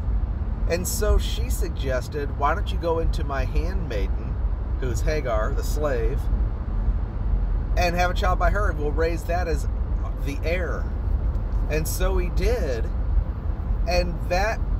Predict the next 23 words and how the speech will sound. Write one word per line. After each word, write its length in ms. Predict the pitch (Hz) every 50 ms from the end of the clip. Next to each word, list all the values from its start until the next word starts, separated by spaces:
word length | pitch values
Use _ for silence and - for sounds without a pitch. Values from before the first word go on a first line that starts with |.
| -
was 160 | 160 170 156 -
the 100 | - -
beginning 360 | 170 165 170 175 170 165 165
of 100 | 151 -
thirteen 540 | - - - 196 202 - - - - 202 185
years 440 | - 196 202 185 156 147 135 -
of 120 | 143 131 -
silence 580 | - - - 160 160 175 180 170 165 156 -
from 220 | - - 151 - -
God, 340 | - 151 165 170 160 - -
where 240 | 143 135 165 165 -
Abraham 500 | - 160 190 185 175 160 - 190 170 151
was 180 | 147 143 - - - - -
out 280 | 151 180 208 240 - 175
of 140 | 175 160 - -
fellowship, 580 | - 190 190 190 180 - - - - - 175 165 - - - - - - - -
but 200 | 165 156 151 -
thinking 720 | - - - - 202 214 220 - - 151 139 135 131 131 - - - - - - - - - -
he 180 | 190 185 170
had 280 | 165 170 170 170 165 -
the 80 | 170
legitimate 640 | - - 143 135 139 - - - 143 147 143 139 135
heir. 340 | 131 131 123 117 107 - -